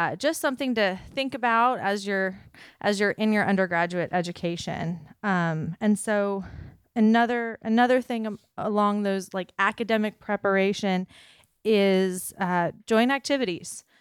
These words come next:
Make sure that, you know, you're in your economics club or your, or your liberty club so that you have things to put on your resume. Another thing that was crucial just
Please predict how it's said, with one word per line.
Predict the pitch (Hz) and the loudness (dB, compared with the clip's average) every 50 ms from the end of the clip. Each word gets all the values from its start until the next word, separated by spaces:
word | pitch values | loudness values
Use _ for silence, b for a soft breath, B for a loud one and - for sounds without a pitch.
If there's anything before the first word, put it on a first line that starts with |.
| b b b b | b b b b
Make | 208 208 202 214 214 | -2 0 0 0 0
sure | - - - - 233 226 220 220 220 220 | -4 -8 -6 -2 0 0 2 2 0 0
that, | 208 190 202 190 190 190 185 185 180 180 180 - - - - | 0 0 0 2 2 4 4 4 2 0 -2 -4 -6 -12 -10
you | - 214 | -8 -8
know, | 185 185 | -8 -8
you're | 185 180 196 202 | -8 -6 -6 -6
in | 202 202 | -6 -6
your | 202 190 | -6 -6
economics | 180 175 - 170 180 220 285 311 302 302 269 - - | -6 -6 -8 -8 -4 -4 -2 -2 -4 -6 -12 -14 -16
club | - - 285 254 247 247 240 240 240 240 240 240 220 202 | -10 -4 0 2 2 4 4 4 4 4 2 0 -2 -4
or | 196 - 185 185 180 180 180 | -6 -6 -4 -4 -2 -2 -2
your, | 180 180 185 180 175 175 175 - | -2 -2 -2 -2 -2 -2 -4 -6
or | - 190 | -6 -6
your | 180 175 180 | -6 -4 -2
liberty | 180 240 277 262 277 277 269 262 | 0 0 0 0 -2 -4 -4 -6
club | - _ - 233 208 208 208 202 202 190 175 | -8 _ -2 0 2 4 4 4 2 0 -4
so | 185 - - 214 | -6 -4 0 0
that | 202 196 | 0 0
you | 214 202 208 | 0 -2 -4
have | 202 - 214 214 208 | -4 -4 -4 -4 -4
things | - 214 208 208 202 - | -2 -2 -2 -2 -2 -2
to | - 185 | -6 -6
put | - - 190 | -2 0 2
on | 180 175 180 | 2 2 0
your | 180 175 170 | 0 0 0
resume. | 170 165 160 156 - 175 165 147 143 - - - - b b b b b b b b b | 2 2 0 0 -2 -4 -6 -6 -6 -6 -8 -10 -14 b b b b b b b b b
Another | - 202 208 220 220 226 233 226 226 | -2 0 4 4 4 4 4 2 0
thing | 220 - - 208 208 202 196 196 190 190 190 - | 0 -2 -2 0 0 0 0 -2 -4 -6 -6 -4
that | - 185 175 170 170 165 165 165 147 - - - B B B B B B B | -4 -2 -2 0 0 0 0 0 -2 -4 -8 -14 B B B B B B B
was | - 185 175 - | -6 -4 -4 -4
crucial | - - 285 240 247 226 - - 220 202 196 196 190 180 170 - - | -4 -2 0 0 0 0 0 2 4 6 6 6 6 4 2 -2 -4
just | 190 202 190 - - | -6 -6 -6 -6 -8